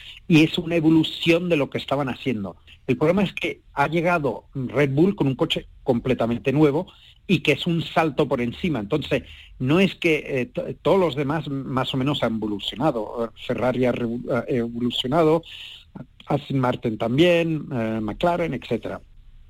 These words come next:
Pero Red Bull ha sacado un coche, pero completamente diferente. Y por eso estoy hablando de la fiabilidad, porque como para ellos es un poco, un poco interrogativo, pero se ve en los test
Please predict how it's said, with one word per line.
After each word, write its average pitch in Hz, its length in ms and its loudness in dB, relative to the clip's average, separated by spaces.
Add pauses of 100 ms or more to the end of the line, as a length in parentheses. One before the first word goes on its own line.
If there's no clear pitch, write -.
(240)
Pero 147 360 2
Red 160 360 0
Bull 208 220 0
ha 196 80 -2
sacado 185 280 0
un 165 120 0
coche, - 420 -2
pero 123 300 0
completamente 135 680 -4 (300)
diferente. 156 640 0 (540)
Y 170 140 0
por 120 160 0
eso 156 220 2
estoy 165 200 2
hablando 160 320 0
de 131 100 2
la 110 120 -2
fiabilidad, 110 680 -4
porque 107 320 -8
como 101 260 -10
para 113 220 -4
ellos 139 340 0
es - 80 -10
un 131 80 -6
poco, 143 260 -4
un 101 120 -4
poco 135 520 0
interrogativo, 139 920 0
pero 151 260 0
se - 200 -8
ve 131 280 -4
en 104 120 -14
los 98 220 -8
test 139 220 -2